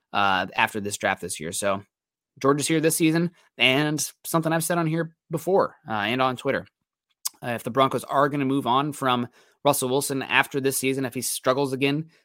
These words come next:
uh, this year, if the locker room dynamic is not great, if the coach is not wanting to work with him,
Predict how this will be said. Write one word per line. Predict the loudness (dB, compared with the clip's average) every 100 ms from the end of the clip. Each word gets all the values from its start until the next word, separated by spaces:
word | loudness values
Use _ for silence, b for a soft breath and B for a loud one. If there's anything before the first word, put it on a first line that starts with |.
| _
uh, | 0
this | 2 0 -2
year, | 0 0
if | 0
the | -2 2
locker | 2 2 0
room | 0
dynamic | 0 0 -2 -4
is | -4
not | -2 -2
great, | -2 -2 -4
if | -6
the |
coach | -4 -4 -2
is | -4
not | 0 0 -2 -6
wanting | -4 -2 -2
to | -4
work | -6 -4
with | -6
him, | -4 -4